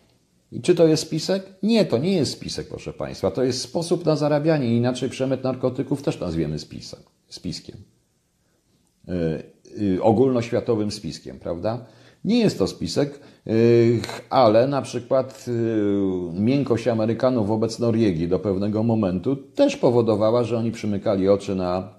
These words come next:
narkotykowy biznes Noriegi. Pamię-, nie wiem, czy pamiętacie Noriegę z Panamy.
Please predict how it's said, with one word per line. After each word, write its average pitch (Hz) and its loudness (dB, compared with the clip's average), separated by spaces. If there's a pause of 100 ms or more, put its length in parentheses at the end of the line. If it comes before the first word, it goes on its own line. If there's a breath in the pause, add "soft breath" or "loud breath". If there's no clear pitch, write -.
narkotykowy 92 0
biznes 82 -4
Noriegi. 65 -4
Pamię-, 92 -4
nie 95 0
wiem, 92 -2
czy 90 -8
pamiętacie 90 -2 (100)
Noriegę 80 0
z - -14
Panamy. 57 -6